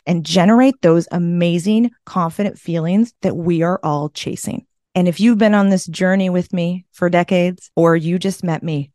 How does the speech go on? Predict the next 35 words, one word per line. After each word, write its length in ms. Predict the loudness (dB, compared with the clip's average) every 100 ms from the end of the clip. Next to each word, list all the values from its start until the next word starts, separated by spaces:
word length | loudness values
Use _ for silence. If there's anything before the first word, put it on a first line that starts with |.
| -6
on 160 | -2 -2
LinkedIn 400 | -2 -2 -2 -2
this 220 | -2 -4
week, 280 | -6 -8 -4 0
I 180 | 2
want 340 | 4 2 2 -2
you 460 | -4 -2 -2 -6 -8
to 160 | -6 -4
know 440 | -2 -2 -2 -4 -8 -8
that 300 | -2 0 -2
you 220 | -4 0
are 120 | 2 2
important 420 | 2 -2 -4 -4
to 120 | -4
me 260 | -6 -6 -6 -2
and 140 | 0
I 100 | 2
want 160 | 2 2
to 60 |
help 280 | 0 -4 -2
you 160 | -4 -4
in 120 | -6 -6
any 240 | -2 0
way 480 | 0 -2 -2 -2 -8 -6
that 140 | -4
I 140 | -4 -4
can. 380 | -8 -8 -8 -4
And 140 | -2
I 140 | 0 2
am 260 | 2 0 -2
eternally 640 | -6 -6 -2 2 4 4 4
grateful 640 | 2 2 2 0 -2 -2 _
for 300 | 2 2 2
our 400 | 0 2 2 -2 -6
relationship, 800 | -6 -4 -6 -6 -8 -8 -10